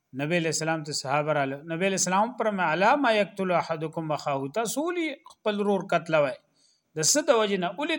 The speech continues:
ته د برکت کلماتو نه وي؟ او بیا نبی علیہ السلام فرمایي، «ان للعین حق توضأ له»،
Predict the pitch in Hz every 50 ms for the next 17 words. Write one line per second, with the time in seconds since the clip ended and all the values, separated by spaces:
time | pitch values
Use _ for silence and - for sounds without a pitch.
0 | 311 - 240 226 214 202 170 190 185 180 165 - 180 160 - - 165 160 160 160
1 | 160 151 139 143 156 139 135 127 123 - _ _ _ _ _ _ _ _ _ _
2 | _ _ _ _ _ _ _ _ - 127 127 151 170 170 165 160 156 170 160 151
3 | 143 - - 156 156 156 156 147 147 156 156 151 151 147 147 147 147 147 147 143
4 | 143 139 139 139 143 147 139 131 - - 170 170 - 170 156 143 - - 143 156
5 | 170 175 160 156 165 165 - 151 156 147